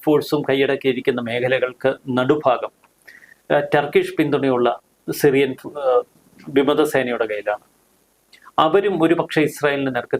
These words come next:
തിരിയാനുള്ള സാധ്യതയുണ്ട്. എച്ച് ടി എസിന്റെ നിലപാട് എന്താണ് ഇനി ഭാവിയിൽ? അതുകൊണ്ട് ഭീതിയോടെയാണ് സാഹചര്യം നോക്കുന്നത്. പക്ഷെ ഇസ്രായേലിനെ സംബന്ധിച്ച് ഏറ്റവും അനുകൂലമായ ഒരു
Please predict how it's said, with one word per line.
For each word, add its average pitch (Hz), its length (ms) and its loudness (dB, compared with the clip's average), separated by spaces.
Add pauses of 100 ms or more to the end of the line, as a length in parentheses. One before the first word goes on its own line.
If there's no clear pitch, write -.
തിരിയാനുള്ള 120 460 0
സാധ്യതയുണ്ട്. 110 580 -2
എച്ച് 135 280 -2
ടി 190 40 4
എസിന്റെ 151 300 2
നിലപാട് 127 500 0
എന്താണ് 107 420 -6
ഇനി 107 220 -20
ഭാവിയിൽ? 101 320 -2 (140)
അതുകൊണ്ട് 156 420 2
ഭീതിയോടെയാണ് 151 840 2 (160)
സാഹചര്യം 135 580 2
നോക്കുന്നത്. 123 600 0
പക്ഷെ - 460 -4
ഇസ്രായേലിനെ 208 460 2
സംബന്ധിച്ച് 160 440 0
ഏറ്റവും 143 420 0 (180)
അനുകൂലമായ 147 800 2
ഒരു 117 140 -8